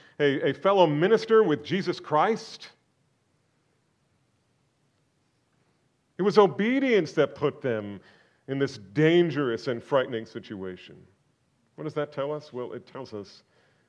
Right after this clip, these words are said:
that God has a plan for your suffering. God has a plan. Adoniram Judson,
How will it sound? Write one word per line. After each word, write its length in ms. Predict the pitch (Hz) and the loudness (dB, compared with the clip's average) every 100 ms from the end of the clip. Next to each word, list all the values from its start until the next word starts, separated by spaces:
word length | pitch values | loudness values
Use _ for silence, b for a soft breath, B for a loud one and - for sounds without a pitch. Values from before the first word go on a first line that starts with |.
| _ | _
that 120 | 107 | -14
God 260 | 90 120 143 | -6 -4 -4
has 100 | 131 | -8
a 60 | 131 | -14
plan 340 | - 120 110 | -12 -10 -12
for 140 | 113 | -14
your 160 | 98 101 | -18 -18
suffering. 420 | - 98 - 104 _ _ _ _ _ _ _ _ _ _ _ _ _ _ _ _ _ _ _ _ _ _ _ _ | -18 -20 -20 -20 _ _ _ _ _ _ _ _ _ _ _ _ _ _ _ _ _ _ _ _ _ _ _ _
God 160 | - 165 | -10 -8
has 100 | 170 | -8
a 40 | |
plan. 520 | 165 185 180 156 95 98 _ _ _ _ _ _ _ _ _ _ _ _ _ _ | -6 -4 -4 -6 -10 -16 _ _ _ _ _ _ _ _ _ _ _ _ _ _
Adoniram 500 | 151 185 190 165 143 | -2 0 0 0 -2
Judson, 580 | 127 131 127 117 101 107 | -4 -6 -6 -10 -10 -14